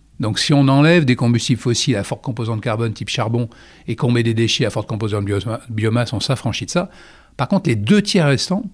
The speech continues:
ça, on ne sait pas faire. Les deux tiers restants, on est obligé de les émettre à la cheminée. Donc il y a bien un ordre de mérite, c'est-à-dire que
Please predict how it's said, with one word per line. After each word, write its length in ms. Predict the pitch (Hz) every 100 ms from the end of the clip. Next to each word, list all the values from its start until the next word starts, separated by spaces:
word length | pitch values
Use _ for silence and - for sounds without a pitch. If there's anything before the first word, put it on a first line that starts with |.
| _ _ _ _ _
ça, 320 | - 147 156 147
on 60 |
ne 40 | 117
sait 140 | 131
pas 120 | 117
faire. 320 | - 110 101 _
Les 120 | 120 113
deux 120 | 143
tiers 180 | - 123
restants, 420 | 113 - 156 151
on 140 | 123 117
est 160 | 117 -
obligé 680 | 147 127 120 117 139 156 - _ _ -
de 100 | 123
les 220 | 110 107
émettre 400 | 110 123 - -
à 100 | -
la 80 | 117
cheminée. 460 | 113 120 101 82 - - - - - -
Donc 220 | 135 151 -
il 40 |
y 40 |
a 40 | 160
bien 260 | 135 196
un 140 | 180 156
ordre 260 | 170 143
de 80 | 127
mérite, 340 | 127 127 123 -
c'est-à-dire 420 | 104 95 107 -
que 200 | 107